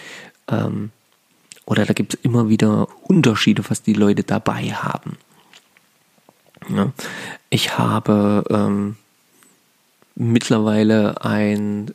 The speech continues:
ähm, ja, eins davon, dass ich, äh, ja, dass ich aufrollen kann.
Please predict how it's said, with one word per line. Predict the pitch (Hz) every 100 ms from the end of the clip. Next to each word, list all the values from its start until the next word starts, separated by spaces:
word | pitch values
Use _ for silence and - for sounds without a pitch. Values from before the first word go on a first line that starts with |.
| -
ähm, | 104 107 104 104 104 110 _ _ -
ja, | - - - - - - _ -
eins | 117 110 110 110 - -
davon, | 117 - 110 110 107 - - - -
dass | 107 - - -
ich, | 117 107 - -
äh, | 104 101 101 113 - _ - - - -
ja, | 110 110 - _ _
dass | - -
ich | 110 -
aufrollen | 120 120 - 123 127 131 135
kann. | 147 175